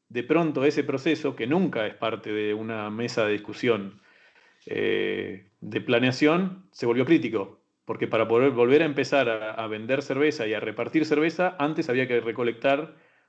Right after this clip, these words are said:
montones de barriles que estaban llenos de cerveza, que habían quedado llenos de cuando, digamos, eh, de, de, de pronto tuvieron que cerrar los bares. Entonces,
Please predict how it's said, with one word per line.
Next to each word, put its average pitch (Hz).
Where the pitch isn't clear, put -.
montones 127
de 131
barriles 120
que 113
estaban 123
llenos 127
de 127
cerveza, 131
que 104
habían 110
quedado 123
llenos 143
de 107
cuando, 104
digamos, 107
eh, 101
de, 101
de, 104
de 110
pronto 127
tuvieron 120
que 113
cerrar 120
los 117
bares. 117
Entonces, 127